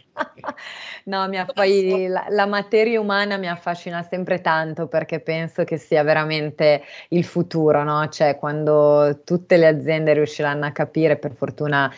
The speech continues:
in realtà adesso appunto come, come confermate anche voi, la, l'hanno capito in tanti e si sta lavorando proprio in questa direzione perché credo che questo sia, sia il segreto. Mi piace molto anche il fatto che si stia tornando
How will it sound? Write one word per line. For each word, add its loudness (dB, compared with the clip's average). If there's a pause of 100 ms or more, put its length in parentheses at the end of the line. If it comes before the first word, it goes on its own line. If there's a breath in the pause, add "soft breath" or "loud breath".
(200 loud breath)
in -4
realtà 4
adesso 0
appunto -6
come, -6
come -2
confermate 0
anche -2
voi, 4
la, 4
l'hanno -2
capito -4
in -6
tanti 0
e -2
si -6
sta -2
lavorando 0
proprio -8
in -8
questa -6
direzione -2
perché -4
credo 2
che 4 (400 loud breath)
questo 0
sia, 4
sia 2
il 0
segreto. -2
Mi -2
piace 2
molto 0
anche -2
il 2
fatto -4
che -2
si -12
stia -4
tornando -2